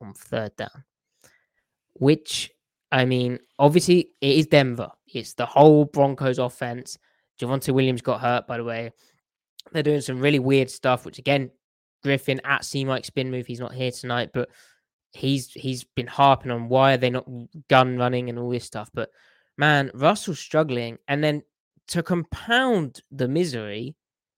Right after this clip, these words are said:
and I should check the injury report today, but in their, they play Thursday Night Football against the Indianapolis Colts. So their, uh, Monday injury report wasn't actually a real one. It was one of these, like, you know,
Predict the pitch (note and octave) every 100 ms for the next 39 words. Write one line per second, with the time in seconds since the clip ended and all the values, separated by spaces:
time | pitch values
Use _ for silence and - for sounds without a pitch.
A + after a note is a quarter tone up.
0 | _ _ _ _ _ _ _ _ _ -
1 | B2+ B2+ B2+ _ - - - B2+ - A#2
2 | - D3+ - A#2 C#3 A#2+ A2 G#2 - A#2+
3 | - A#2 B2 A#2+ - _ C3 A#2+ - _
4 | _ _ - D3 C#3+ C#3 C3 C3 B2+ _
5 | - C3 - F3 - D3+ B2 B2 A2+ G#2
6 | A#2 A#2 G2+ - A#2 A2+ A2 - - -
7 | C3+ C3 - - _ _ _ - - A#2+
8 | A#2+ A#2+ - _ _ - _ _ _ _
9 | _ C3 A#2+ A2+ B2+ C#3 D3+ D#3+ D#3 D3+
10 | D3 C3+ C3 C3 B2+ - C3+ C3 - C#3+
11 | C3 C#3 C3 C3 C3+ B2+ - - C3 B2
12 | A#2+ - - A#2+ B2+ C3 C3+ C3+ B2+ B2
13 | B2 B2 A2 G#2+ - A#2+ B2